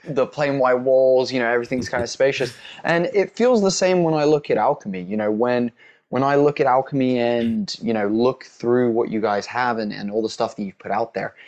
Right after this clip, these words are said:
Speaker 1: it looks so smooth. It just, I love that dark theme kind of situation that you guys have going on. It's just very clean, slick, again, minimalistic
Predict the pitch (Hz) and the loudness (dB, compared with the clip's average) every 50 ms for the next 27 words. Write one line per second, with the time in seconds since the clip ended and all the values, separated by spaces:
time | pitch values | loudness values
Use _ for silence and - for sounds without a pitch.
0 | - - - - 120 123 131 123 - - - - 120 113 - - - - - 120 | -20 -10 -4 0 0 2 0 0 -2 -6 -4 -2 -2 -2 -2 -6 -10 -6 -4 -2
1 | 117 117 113 110 107 101 101 104 - - 123 117 - - 123 117 117 127 123 - | 0 0 0 0 -2 -2 -4 -4 -4 -2 -4 -2 -2 0 0 2 2 2 0 0
2 | 117 110 113 110 - - 123 113 120 - - - - - 123 117 113 113 110 110 | 0 -2 -2 -2 -4 -4 -2 0 0 -2 -4 -8 -8 -4 -4 -2 -2 -2 -4 -4
3 | - - - 113 110 110 107 - - - 113 - - 117 113 107 - - 110 110 | -6 -8 -6 -4 -4 -4 -4 -4 -6 -6 -6 -4 -2 0 0 0 -2 -4 -6 -4
4 | 104 104 101 110 107 101 - 113 107 101 104 113 110 107 104 104 104 104 101 104 | -4 -4 -4 -4 -4 -4 -6 -6 -8 -8 -6 -6 -6 -6 -6 -6 -4 -4 -2 -4
5 | 104 98 - - 107 107 98 - - - - - - - - _ _ - 147 139 | -4 -6 -6 -2 -2 0 -2 -2 -4 -12 -16 -16 -20 -20 -20 _ _ -4 -2 -2
6 | 127 117 117 117 113 143 143 147 151 151 147 139 117 - - - 139 135 131 123 | -2 -2 -6 -4 -2 0 0 2 2 2 0 0 -2 -6 -8 -6 -4 -2 0 0
7 | 113 104 95 - - - - 120 127 135 131 113 117 - - - - 123 131 127 | -2 -2 -4 -6 -10 -8 -6 -2 0 2 2 0 0 -2 -6 -6 -4 -2 -2 -2
8 | 120 117 110 - 123 131 135 139 143 139 135 123 120 120 120 - - - 120 101 | -2 -2 -2 -2 -2 -2 0 0 2 2 2 2 2 2 2 0 -2 -4 -4 -4
9 | 92 | -4